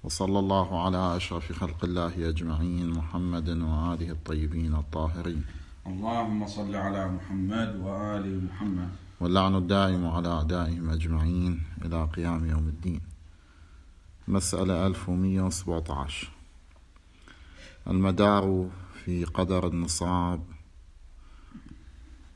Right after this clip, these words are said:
Speaker 1: بلوغ المذكورات حده بعد جفافها في وقت وجوب الإخراج. ذكرنا أن من الشرائط الخاصة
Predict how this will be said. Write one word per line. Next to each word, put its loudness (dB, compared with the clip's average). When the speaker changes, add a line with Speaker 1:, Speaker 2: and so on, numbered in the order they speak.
Speaker 1:
بلوغ 4
المذكورات 2
حده 2
بعد 0
جفافها 0
في -2
وقت -2
وجوب 0
الإخراج. -4
ذكرنا 2
أن 2
من 0
الشرائط 0
الخاصة 0